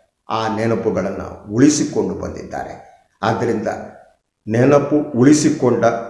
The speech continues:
ಎಚ್ಚೆತ್ತುಕೊಂಡ ಒಕ್ಕಲಿಗ ಸಮುದಾಯವನ್ನು ಕೆಣಕ್ತಾ ಇದ್ದಾರೆ ಇವರು. ಮುನಿರತ್ನ, ಇನ್ನೊಂದು ರತ್ನ, ಮತ್ತೊಂದು ರತ್ನ,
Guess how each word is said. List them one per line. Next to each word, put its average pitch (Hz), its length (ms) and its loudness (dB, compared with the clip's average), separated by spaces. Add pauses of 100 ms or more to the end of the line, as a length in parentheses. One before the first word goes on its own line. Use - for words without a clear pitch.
(680)
ಎಚ್ಚೆತ್ತುಕೊಂಡ 139 1000 2 (420)
ಒಕ್ಕಲಿಗ 117 540 0
ಸಮುದಾಯವನ್ನು 127 960 0 (1300)
ಕೆಣಕ್ತಾ 135 560 2
ಇದ್ದಾರೆ 92 360 2
ಇವರು. - 640 -12
ಮುನಿರತ್ನ, 107 520 -2 (180)
ಇನ್ನೊಂದು 104 320 -4
ರತ್ನ, 92 280 -6
ಮತ್ತೊಂದು 95 560 -6
ರತ್ನ, 92 260 -10